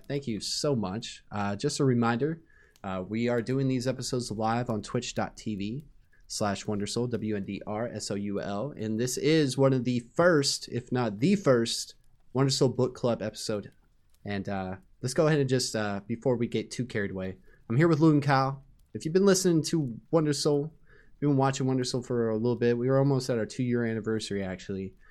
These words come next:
And, uh, out of those two years, Luke and Kyle has been a part of, I wanna say, five plus episodes or some kind of collabs. So, uh, we actually did one last week <laughs> for the, the D C,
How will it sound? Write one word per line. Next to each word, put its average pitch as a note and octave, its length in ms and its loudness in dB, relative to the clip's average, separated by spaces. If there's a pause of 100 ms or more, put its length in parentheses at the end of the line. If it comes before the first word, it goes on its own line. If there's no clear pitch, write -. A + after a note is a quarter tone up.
(200)
And, G#2+ 180 0
uh, G#2+ 160 0
out C#3 180 4
of C#3+ 100 2
those C3+ 280 4
two D3+ 240 2
years, B2+ 580 2
Luke C3+ 140 2
and D3 80 0
Kyle C#3 220 4
has B2 120 0
been B2+ 120 0
a - 40 -6
part A#2+ 300 0
of, G#2 260 -4
I A2 140 -6
wanna B2+ 280 0
say, A2+ 220 -4
five A#2+ 500 -2 (340)
plus - 580 -2 (380)
episodes D#3 760 2
or B2+ 180 0
some C3 260 0
kind C3+ 220 0
of C3 60 -6
collabs. C3+ 640 -2 (440)
So, G#2 560 -2
uh, G#2 260 -4 (240)
we B2 160 4
actually F3 300 4
did D3 200 4
one D#3 160 4
last D3 320 2
week D3 320 2
<laughs> - 180 -8 (480)
for D#3+ 100 8
the, C3 420 4 (300)
the C3 100 6
D D3 240 6
C, D3 580 4